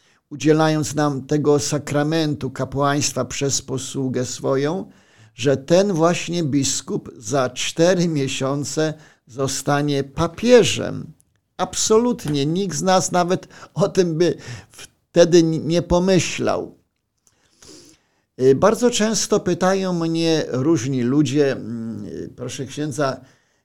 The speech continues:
y, jak wtedy, y, ten przyszły papież, no, wyglądał, jak ksiądz go ocenia, jak się czuł, czy, czy coś było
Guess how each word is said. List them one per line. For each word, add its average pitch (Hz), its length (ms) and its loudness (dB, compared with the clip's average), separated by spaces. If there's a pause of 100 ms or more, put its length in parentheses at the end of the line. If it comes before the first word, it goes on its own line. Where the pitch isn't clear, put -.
(220)
y, 120 640 -2 (420)
jak 156 500 -10 (120)
wtedy, 156 960 -2 (1200)
y, 127 460 -2 (220)
ten 147 340 -4
przyszły 175 640 -2
papież, 151 840 -4
no, 131 540 -6
wyglądał, 143 680 -2
jak 120 200 -6
ksiądz 120 300 -10
go 143 160 -2
ocenia, 151 500 0
jak 117 200 -4
się 135 240 -4
czuł, 175 640 0 (600)
czy, 127 400 2
czy - 220 -2
coś 135 300 0
było 143 400 6